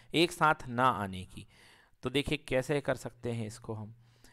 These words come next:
इसको हम इस तरीके से कर सकते हैं कि पहले भाई आप जो है टोटल लोगों को ले लीजिए, है ना? तो क्या है कॉन्सेप्ट यहाँ पे?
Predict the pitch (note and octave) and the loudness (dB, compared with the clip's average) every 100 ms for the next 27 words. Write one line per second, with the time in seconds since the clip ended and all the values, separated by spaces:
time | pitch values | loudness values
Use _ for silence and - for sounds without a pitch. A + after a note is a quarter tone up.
0 | _ _ C#3+ - - F#3 F3+ E3+ E3+ - | _ _ -2 -2 -2 2 4 4 2 -2
1 | D#3+ - D#3 D3 D#3 D3+ - C3+ B2+ A#2 | -2 0 0 0 -2 -2 0 -2 -2 -6
2 | - A#2 C3 D3 A#2+ C#3+ - C3 C#3+ E3 | -2 -2 0 -2 -4 -4 -2 0 2 2
3 | D3 C#3 D3+ D3+ B2+ C3+ C#3 - - C3 | 2 2 2 0 2 4 4 0 -6 -2
4 | C3 C3+ - B2+ B2 C#3+ C3+ A#2+ A2 A2 | 0 -2 0 -2 4 4 4 0 0 -4
5 | - A#2+ G2+ F#2 F#2 F2+ F#2 F#2 - - | -2 -2 -2 -4 -8 -8 -10 -12 -18 -20
6 | - _ - E3 C#3 - - _ A2+ - | -20 _ -2 0 0 -4 -20 _ -10 4
7 | C#3+ D3 D3+ - C#3+ C3+ D3+ - C3 C3+ | 6 6 4 2 0 -2 -8 -4 -2 0
8 | C3+ C#3+ | 0 -4